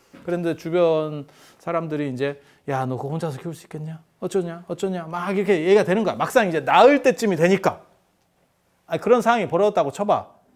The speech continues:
그리고, 어, 남자애는 도망갔어. 가능한 시나리오, 가능한 시나리오. 어,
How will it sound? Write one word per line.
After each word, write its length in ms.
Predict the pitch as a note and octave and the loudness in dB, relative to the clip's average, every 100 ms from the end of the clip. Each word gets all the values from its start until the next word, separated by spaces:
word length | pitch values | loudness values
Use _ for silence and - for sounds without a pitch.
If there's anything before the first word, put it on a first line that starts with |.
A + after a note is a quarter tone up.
| _ _ _ _ | _ _ _ _
그리고, 580 | - G3 G3+ A3 A#3+ A#3+ - _ _ - | -6 -4 2 2 2 -2 -20 _ _ -10
어, 480 | E3 D#3 C#3+ C3 C3+ | -6 -4 -4 -4 -2
남자애는 460 | D3 F#3+ G#3 E3+ | 0 2 2 0
도망갔어. 640 | C3+ F#3 G#3+ E3+ - G#2+ - _ _ _ - _ _ _ - _ | -2 0 0 -2 -4 -12 -12 _ _ _ -20 _ _ _ -20 _
가능한 360 | - E3+ G3+ C4 | -2 0 2 0
시나리오, 380 | - F4 B3+ A2+ | 2 2 2 0
가능한 480 | - F3+ G#3+ G3 D4+ | -4 -2 0 0 0
시나리오. 460 | D4 C#4+ E3 G#2+ - _ _ _ _ _ _ | 0 0 0 -2 -12 _ _ _ _ _ _
어, 280 | - G3 B2 | 2 2 0